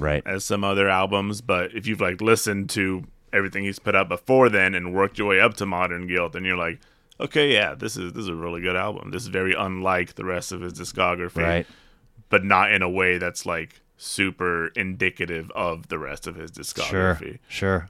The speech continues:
Speaker 2: Whereas Odelay, he still kept those, like, that same spirit throughout most of his career. And then you have,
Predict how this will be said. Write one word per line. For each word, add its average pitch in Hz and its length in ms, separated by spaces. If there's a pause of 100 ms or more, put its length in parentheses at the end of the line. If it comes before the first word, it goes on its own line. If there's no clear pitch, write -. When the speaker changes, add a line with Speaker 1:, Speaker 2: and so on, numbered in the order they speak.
(100)
Speaker 2:
Whereas 85 440
Odelay, 85 720 (400)
he 101 160
still 98 280
kept 101 420
those, 98 340
like, 92 140
that 92 160
same 95 260
spirit 90 580 (140)
throughout 110 340
most 107 380
of 87 100
his 87 420 (100)
career. 87 600 (320)
And 92 140
then 90 220
you 85 120
have, 85 340